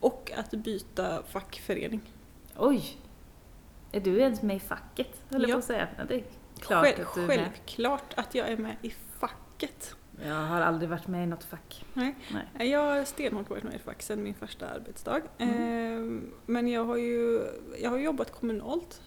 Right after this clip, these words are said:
Speaker 1: länge liksom, så då har ju det varit det självklara facket. Och sen har jag inte orkat engagera mig och byta. Och sen har det inte känts bra att byta till de här egenföretagarfacken.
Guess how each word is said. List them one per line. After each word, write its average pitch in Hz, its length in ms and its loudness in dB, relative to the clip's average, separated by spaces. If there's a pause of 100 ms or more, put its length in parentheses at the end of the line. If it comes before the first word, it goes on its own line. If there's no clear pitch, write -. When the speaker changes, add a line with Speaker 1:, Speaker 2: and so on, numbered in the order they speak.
Speaker 1:
länge 269 300 0
liksom, 311 360 -6
så - 100 -2
då 233 100 4
har 262 100 4
ju 262 340 -2
det 240 160 2
varit 220 360 0
det 214 140 -4 (220)
självklara 226 400 -4
facket. - 420 -6
Och 226 80 -2
sen 233 180 -2
har 240 80 -2
jag 240 100 0
inte 233 160 0
orkat - 460 -6
engagera 214 420 -4
mig - 160 -6
och - 60 -8
byta. 220 460 -8
Och 220 180 -4
sen 220 200 0
har 226 100 -2
det 226 80 2
inte 226 180 0
känts - 280 -8
bra 208 240 2
att 214 100 2
byta 220 260 -2
till 220 100 -2
de 247 120 6
här 208 180 2
egenföretagarfacken. 196 1400 -2